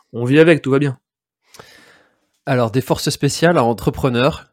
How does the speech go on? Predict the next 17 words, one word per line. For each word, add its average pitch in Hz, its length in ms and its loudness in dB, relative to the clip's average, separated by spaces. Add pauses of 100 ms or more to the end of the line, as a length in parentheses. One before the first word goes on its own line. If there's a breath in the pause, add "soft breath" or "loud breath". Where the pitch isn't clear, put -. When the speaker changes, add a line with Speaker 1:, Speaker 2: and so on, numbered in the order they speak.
Speaker 2:
euh, 98 520 -4
tu - 140 -14
sors, 131 360 0
hein, 95 180 -6
d'un 95 220 -6
cadre 104 540 -4
qui 95 360 -10
est, 104 140 -4
euh, 87 240 -8
quand 95 160 -10
même, 98 240 -8
euh, 82 280 -10
sacrément, 98 680 -10
euh, 82 320 -10
dirigé 110 720 -8
avec, 92 360 -10
euh, 85 520 -10